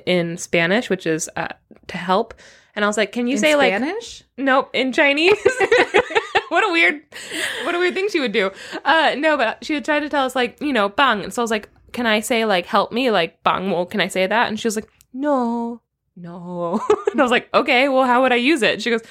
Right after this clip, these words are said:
Speaker 1: "Oh, so dumb. Um, it would be more like you would say it if you would say, 'Help, help. I don't have my hands.'" <laughs> It's like, "Well, what?" <laughs> And I think about that every goddamn day.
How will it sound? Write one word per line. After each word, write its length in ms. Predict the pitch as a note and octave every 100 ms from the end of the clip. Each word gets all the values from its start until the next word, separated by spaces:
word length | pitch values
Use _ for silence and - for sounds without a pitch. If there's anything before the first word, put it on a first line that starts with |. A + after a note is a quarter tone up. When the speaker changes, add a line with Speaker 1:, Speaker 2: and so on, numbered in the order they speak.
| -
Speaker 1:
"Oh, 160 | - -
so 240 | - - F#3
dumb. 440 | - E3 F3+ F3+ - - - A3+
Um, 440 | - C4 C#4+ C#4+ C#4+ - _ -
it 60 | D#4+
would 100 | E4
be 100 | D#4+
more 220 | E4 F4+
like 480 | F4 D4 C#4 C4+ -
you 160 | A3 C4
would 120 | C4
say 300 | - C#4+ C4+
it 100 | B3+ -
if 180 | A#3+
you 140 | B3 A#3+
would 180 | A#3+ A3+
say, 380 | - A3 G#3+ G3
'Help, 380 | - C#4+ C#4+ -
help. 600 | - - C4 A3+ - - _ _ _ _ -
I 80 |
don't 340 | C#4+ C#4+ C#4 C#4 _
have 720 | - - B3+ C4 B3 A#3 - - _ _
my 200 | B3 B3
hands.'" 840 | B3 - A3+ F#3+ E3+ F#3 A#3 - -
<laughs> 60 | D4+ - - - - - -
It's 240 | - -
like, 200 | - E4+
"Well, 500 | D#4+ G#4 G4+ F#4+ E4+ - _ _ _ _ -
what?" 580 | D#4 C5+ - - - - C#5+ - - _ -
<laughs> 1080 | D4 _ _ _ B4+ C5+ - - - F4 -
And 100 | F4
I 140 | D#4
think 160 | D#4 E4+
about 180 | D#4 D#4
that 100 | C4+
every 180 | B3+ C4
goddamn 580 | F#3+ A#3 A3 G#3+ F3+ F#3
day. 160 | E3+